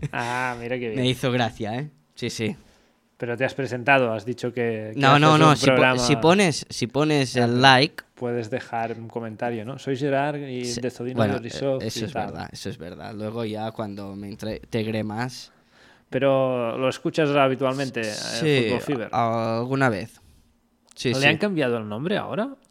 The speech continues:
Speaker 2: Sí.
Speaker 1: Se
Speaker 2: Me
Speaker 1: llama
Speaker 2: parece
Speaker 1: distinto,
Speaker 2: que,
Speaker 1: ¿no?
Speaker 2: que ahora están en una tra-, en otra plataforma de Partido Podcast.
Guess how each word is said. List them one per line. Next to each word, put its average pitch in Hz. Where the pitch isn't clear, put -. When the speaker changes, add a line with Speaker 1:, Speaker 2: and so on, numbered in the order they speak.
Speaker 2:
Sí. 110
Speaker 1:
Se 123
Speaker 2:
Me 123
Speaker 1:
llama 127
Speaker 2:
parece 156
Speaker 1:
distinto, 196
Speaker 2:
que, 160
Speaker 1:
¿no? -
Speaker 2:
que 131
ahora 143
están 143
en 127
una 139
tra-, 117
en 117
otra 127
plataforma 131
de 120
Partido 127
Podcast. -